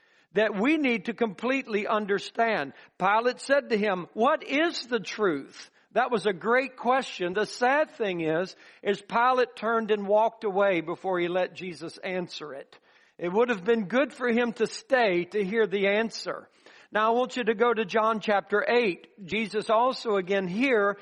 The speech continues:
mentioning the truth and its power. So remember that the truth is God's word, that Jesus sanctifies himself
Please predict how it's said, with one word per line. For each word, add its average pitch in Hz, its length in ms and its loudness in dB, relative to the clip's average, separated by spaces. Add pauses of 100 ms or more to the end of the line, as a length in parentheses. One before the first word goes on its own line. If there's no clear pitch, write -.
(180)
mentioning 208 840 -2
the 180 120 -2
truth 214 760 -2 (100)
and 208 160 0
its 202 260 0
power. 240 640 0 (260)
So - 160 0
remember 247 600 2
that 220 220 0
the 226 100 -2
truth 330 500 -2
is 247 160 -4
God's 233 460 0
word, 180 480 0 (480)
that 214 240 0
Jesus 269 520 0
sanctifies 262 1000 0
himself 214 760 0